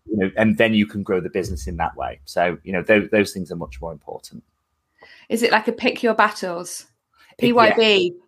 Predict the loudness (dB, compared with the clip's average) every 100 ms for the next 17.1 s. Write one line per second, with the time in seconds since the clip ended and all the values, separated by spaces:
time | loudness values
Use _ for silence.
0 | -4 -2 0 2 4 2 -2 -6 -4 -4
1 | -2 2 2 2 -6 0 2 4 4 2
2 | 0 -4 0 0 0 -2 -2 -4 -6 -4
3 | -4 -4 -2 -2 -4 -10 -12 -2 0 2
4 | 2 2 -2 -2 -2 -4 -4 -4 -4 0
5 | 0 2 2 2 0 -6 -6 -6 -6 0
6 | 0 0 -4 _ _ _ -2 -2 -2 -6
7 | -6 -4 -4 -4 _ 2 4 4 2 2
8 | 2 0 -2 -2 2 4 2 -4 -8 -2
9 | -2 -4 -8 -8 -8 -6 2 2 2 -4
10 | -6 -2 -2 0 -2 0 2 0 0 _
11 | _ -2 0 2 2 0 0 -2 -2 -2
12 | -2 -2 -6 0 2 4 4 4 0 -4
13 | -4 -2 0 0 0 -2 -4 -2 -2 0
14 | 2 4 4 4 4 2 2 4 4 2
15 | 2 -4 -2 0 2 2 0 0 -2 2
16 | 4 4 4 2 -4 0 -2 0 -2 -2